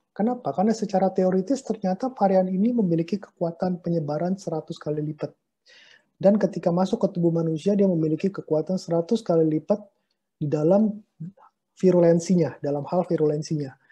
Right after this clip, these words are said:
Jadi kalau misalnya si Alpha memiliki kekuatan satu, sedangkan si Delta ini bisa memulai seratus kali lipatnya.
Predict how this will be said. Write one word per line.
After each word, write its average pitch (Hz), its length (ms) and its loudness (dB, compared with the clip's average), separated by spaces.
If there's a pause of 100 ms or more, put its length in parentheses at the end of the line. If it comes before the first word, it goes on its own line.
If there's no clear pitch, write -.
(300)
Jadi 151 240 4
kalau 160 240 4
misalnya 156 400 0
si 165 240 -2 (160)
Alpha 208 480 0 (160)
memiliki 156 400 0
kekuatan 151 560 -2
satu, 185 480 -4
sedangkan 151 540 -4
si 165 180 -2
Delta 151 320 0
ini 156 240 0
bisa 175 240 0
memulai 151 400 0
seratus 156 320 -2
kali 151 320 -4 (480)
lipatnya. 147 480 -4